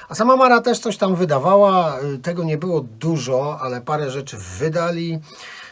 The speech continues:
E, było coś Saltusa dawno temu, no właśnie wspomniany Besat, było coś Arkony też, wznowienia Lunaris. E, także też troszkę wydawniczo było tych rzeczy,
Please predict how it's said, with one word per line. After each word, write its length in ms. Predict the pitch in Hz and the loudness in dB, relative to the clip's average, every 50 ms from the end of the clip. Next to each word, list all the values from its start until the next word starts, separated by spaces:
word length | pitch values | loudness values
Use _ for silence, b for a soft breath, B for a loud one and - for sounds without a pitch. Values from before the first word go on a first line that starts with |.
| B B | B B
E, 480 | 151 147 143 143 139 135 135 135 131 | -6 -4 -2 0 0 2 2 2 0
było 240 | 127 127 147 143 135 | 0 0 -2 -2 -2
coś 200 | 127 - 123 - | -2 -4 -8 -8
Saltusa 480 | - 147 143 151 156 208 190 - 175 160 | -6 -6 -6 -6 -4 -6 -4 -4 -2 -2
dawno 300 | 156 156 135 147 151 143 | -2 -2 -2 -2 -6 -6
temu, 260 | 147 147 139 135 127 | -6 -6 -6 -4 -6
no 140 | 120 117 113 | -6 -8 -8
właśnie 280 | 110 107 - - 120 | -10 -12 -12 -14 -14
wspomniany 500 | 107 - - 156 156 165 170 175 180 190 | -14 -12 -8 -6 -6 -4 -2 -2 -2 0
Besat, 420 | 185 214 214 208 - 156 127 113 107 | 2 2 2 2 0 -4 -6 -8 -10
było 200 | 107 113 110 110 | -12 -12 -12 -12
coś 200 | - 135 - 160 | -10 -8 -4 -4
Arkony 480 | 156 156 156 - 202 190 185 180 175 | -4 -4 -2 -2 -2 0 0 -2 -2
też, 240 | 156 175 160 139 139 | -2 -2 -4 -4 -6
wznowienia 440 | 127 131 147 143 143 160 156 151 151 | -10 -10 -10 -8 -6 -4 -4 -4 -4
Lunaris. 680 | 151 156 165 185 196 190 180 170 165 156 151 - - B B B B B B B B B B _ - 147 143 | -4 -4 -4 -4 -2 -2 -2 -4 -4 -6 -8 -10 -12 B B B B B B B B B B _ -18 -14 -10
E, 500 | 147 151 147 147 147 147 143 143 143 139 143 | -8 -6 -4 -4 -4 -4 -4 -4 -6 -6 -6
także 260 | - 190 196 208 220 202 | -6 -4 -2 -2 -4 -2
też 180 | 226 208 208 | -4 -6 -6
troszkę 320 | - 214 208 - - - 180 | -6 -10 -10 -8 -6 -6 -4
wydawniczo 580 | 175 180 180 175 160 165 190 196 - 202 175 | -4 0 0 0 0 0 -2 -2 -2 -2 -2
było 520 | 160 175 180 175 175 170 170 165 160 156 147 | -2 -2 -2 2 2 4 4 4 2 -2 -4
tych 280 | 151 - 160 147 139 | -4 -6 -6 -6 -4
rzeczy, 680 | 135 151 165 165 156 - - 196 202 208 220 233 233 | -2 -2 -4 -4 -4 -6 -6 -2 -2 0 2 0 0